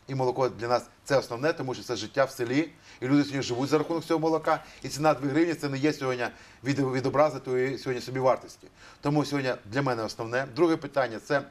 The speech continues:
друге читання закону про бурштин. Я все-таки все зроблю для того, щоб закон прийняли. Це не тому, що це мій закон, це сьогодні бюджет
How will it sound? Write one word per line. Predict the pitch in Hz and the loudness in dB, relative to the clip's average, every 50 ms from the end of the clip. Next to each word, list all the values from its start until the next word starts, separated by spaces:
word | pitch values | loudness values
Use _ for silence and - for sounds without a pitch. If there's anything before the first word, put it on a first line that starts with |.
| - _ _ - | -16 _ _ 0
друге | 131 156 151 151 | 4 4 6 4
читання | 143 - 147 143 135 123 117 | 4 0 -4 -8 -6 -6 -6
закону | 110 120 127 - 123 127 120 110 | -6 -6 -6 -4 -4 -6 -6 -6
про | - 113 113 | -6 -8 -8
бурштин. | 107 110 - - 110 113 113 117 - _ _ - - - - - - | -8 -10 -8 -8 -6 -8 -8 -10 -14 _ _ -20 -20 -18 -18 -10 0
Я | 117 143 147 | 2 4 4
все-таки | 147 151 143 143 143 139 | 4 0 -6 -8 -8 -8
все | - - 170 160 | 0 2 2 2
зроблю | 135 120 123 113 101 117 | 2 0 -4 -6 -6 -4
для | 107 120 | -4 -4
того, | 120 131 127 117 | -2 0 0 -2
щоб | 107 117 104 | -2 -4 -8
закон | 107 104 - - 131 120 117 | -8 -6 -6 -4 -4 -6 -4
прийняли. | - 139 139 127 117 120 120 123 131 - - _ _ _ _ - - - - - | -2 -2 -2 0 0 -2 -2 -2 -4 -6 -10 _ _ _ _ -20 -20 -20 -20 -2
Це | - 160 | 0 2
не | 156 151 | 2 2
тому, | 165 180 196 | 2 0 0
що | 185 156 147 | 0 -2 -2
це | - 160 | 0 0
мій | 143 147 143 131 | 2 2 2 2
закон, | 101 117 110 - 98 92 - - - - - - | 0 -2 -6 -6 -8 -12 -12 -14 -18 -20 -20 -2
це | - 156 151 | 0 0 2
сьогодні | - 151 147 147 139 135 123 - - - | 4 2 2 2 2 -2 -4 -4 -6 -6
бюджет | 107 127 143 104 110 147 156 175 | -4 -4 -2 0 2 2 2 2